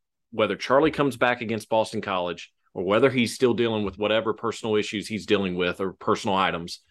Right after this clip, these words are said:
we're in good hands with Todd. Now, Todd didn't have a long field goal to kick. He didn't have,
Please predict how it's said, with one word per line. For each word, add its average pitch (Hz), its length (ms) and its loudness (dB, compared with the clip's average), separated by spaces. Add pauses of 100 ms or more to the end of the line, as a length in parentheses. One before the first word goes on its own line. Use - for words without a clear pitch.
(300)
we're 147 180 8
in 143 60 6
good 123 140 8
hands 110 260 0
with 98 100 0
Todd. - 260 -2 (200)
Now, 131 280 2 (720)
Todd 123 280 4
didn't 139 160 4
have 135 420 0
a 110 40 0
long 107 280 0
field 120 280 0
goal 123 180 2
to 117 100 -2
kick. 117 300 -2
He 110 100 -4
didn't 113 180 -2
have, 110 280 -4